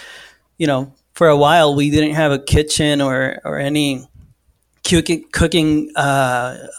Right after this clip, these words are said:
uh, you know, an oven or anything like that. So, you know, I was making my, my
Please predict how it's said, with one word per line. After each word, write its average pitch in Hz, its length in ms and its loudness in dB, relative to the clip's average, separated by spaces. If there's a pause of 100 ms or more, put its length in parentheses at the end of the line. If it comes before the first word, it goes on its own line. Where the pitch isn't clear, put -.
(120)
uh, 151 80 0 (360)
you 170 80 -2
know, 147 100 2
an 135 100 -2
oven 156 400 2
or 160 80 4
anything 160 300 0
like 151 280 0
that. 156 240 0
So, 135 460 2 (420)
you 175 60 -8
know, 160 80 4
I 151 40 6
was 147 180 2
making 196 280 0
my, 156 240 2
my 147 360 0